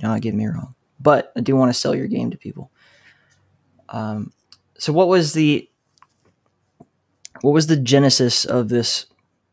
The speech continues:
fast food game? I know that you mentioned, was this Caleb's idea to begin with?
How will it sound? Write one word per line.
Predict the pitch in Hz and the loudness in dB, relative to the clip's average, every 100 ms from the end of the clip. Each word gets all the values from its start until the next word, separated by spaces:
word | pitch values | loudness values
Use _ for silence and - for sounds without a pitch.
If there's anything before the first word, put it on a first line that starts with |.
| _ _ _ _ _ | _ _ _ _ _
fast | - 120 - | -6 -6 -4
food | 120 | -6
game? | - 110 107 - | -4 -6 -6 -8
I | - | -2
know | 135 139 | 2 2
that | 117 | 2
you | 127 123 - | 0 -2 -2
mentioned, | 117 131 110 95 | 0 0 0 -4
was | 117 | -4
this | 113 | -4
Caleb's | - 135 139 147 | -2 0 2 2
idea | 143 147 147 | 2 2 2
to | 147 | 0
begin | 151 151 | 0 0
with? | 156 156 - | 0 -2 -6